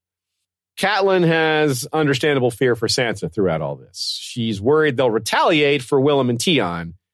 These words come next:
but that's fear speaking. Again, her claim is too valuable for that. Sansa is quite, quote unquote, safe in that regard. They're not gonna kill her. She's not safe in other ways, but because of her claim, they're not gonna kill her.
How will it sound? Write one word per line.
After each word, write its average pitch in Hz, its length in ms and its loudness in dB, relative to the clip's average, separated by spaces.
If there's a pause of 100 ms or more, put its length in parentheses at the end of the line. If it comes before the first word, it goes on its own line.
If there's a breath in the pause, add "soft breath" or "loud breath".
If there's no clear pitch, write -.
(360)
but 170 480 2 (340)
that's 175 440 2
fear 143 340 0
speaking. 113 420 -2
Again, 156 640 0
her 139 180 0
claim 165 300 0
is 127 60 0
too 120 180 0
valuable 120 440 0
for 98 160 -8
that. 78 320 -4 (380)
Sansa 156 580 0
is 123 180 0
quite, 143 500 0 (540)
quote 156 180 2
unquote, 135 320 2
safe 139 720 0
in 127 140 4
that 135 180 2
regard. 101 500 0
They're 113 80 2
not 131 200 -2
gonna 117 140 -2
kill 113 280 0
her. 87 240 -4
She's 107 180 -2
not 139 200 0
safe 175 300 2
in 202 80 2
other 202 200 2
ways, 143 460 2
but 127 440 0 (460)
because 131 320 0
of 131 80 2
her 123 120 2
claim, 120 560 -2 (240)
they're 117 100 0
not 113 120 -2
gonna 95 140 -6
kill 90 240 -2
her. - 140 -20